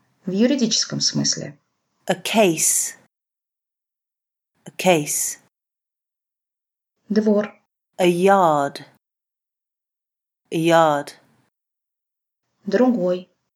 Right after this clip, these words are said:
Speaker 2: Another. Another.
Speaker 1: Древний.
Speaker 2: Ancient. Ancient.
Speaker 1: Жалеть.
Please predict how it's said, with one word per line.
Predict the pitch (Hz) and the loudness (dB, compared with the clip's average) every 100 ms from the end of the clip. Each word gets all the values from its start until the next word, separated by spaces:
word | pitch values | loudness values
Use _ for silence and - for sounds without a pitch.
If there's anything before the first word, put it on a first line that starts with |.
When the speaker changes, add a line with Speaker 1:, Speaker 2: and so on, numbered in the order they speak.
| _ _ | _ _
Speaker 2:
Another. | 185 180 190 214 185 143 147 - _ _ _ _ _ _ _ _ _ _ _ _ _ _ _ _ - | -2 2 4 4 2 -2 -4 -12 _ _ _ _ _ _ _ _ _ _ _ _ _ _ _ _ -4
Another. | 170 175 175 160 151 - _ _ _ _ _ _ _ _ _ _ _ _ _ _ _ _ | 2 2 4 0 -2 -10 _ _ _ _ _ _ _ _ _ _ _ _ _ _ _ _
Speaker 1:
Древний. | 165 170 170 202 180 135 - _ _ _ _ _ - | -4 0 0 2 0 -2 -10 _ _ _ _ _ 0
Speaker 2:
Ancient. | 226 233 214 - 156 139 131 - - - _ _ _ _ _ _ _ _ _ _ _ _ _ _ _ _ - | 4 4 2 0 -2 -4 -4 -4 -4 -20 _ _ _ _ _ _ _ _ _ _ _ _ _ _ _ _ 0
Ancient. | 185 185 185 156 139 - - _ _ _ _ _ _ _ _ _ _ _ _ _ _ | 2 2 0 -4 -4 -10 -20 _ _ _ _ _ _ _ _ _ _ _ _ _ _
Speaker 1:
Жалеть. | 170 175 247 240 208 214 - | -4 0 0 0 -2 -6 -16